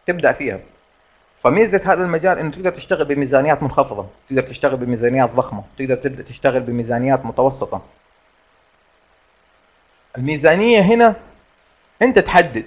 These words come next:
فيها حتى حجم المخاطرة لكل صفقة.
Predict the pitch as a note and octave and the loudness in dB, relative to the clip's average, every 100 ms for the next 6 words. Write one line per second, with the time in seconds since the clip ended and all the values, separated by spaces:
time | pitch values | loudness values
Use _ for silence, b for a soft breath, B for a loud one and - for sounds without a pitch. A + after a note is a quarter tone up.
0 | - _ - F#3 D#3 D3 - A3 - G#3+ | -12 _ -4 0 4 2 4 2 4 6
1 | G3 - - A3 G3 A3 - - C#3+ D3 | 6 4 2 4 4 0 0 -4 -2 -2
2 | - G3+ G#3+ G#3+ G3+ E3 D3+ G#3 F#3 - | 4 6 6 6 6 6 4 0 0 2
3 | F#3 - G#2 | 0 0 -10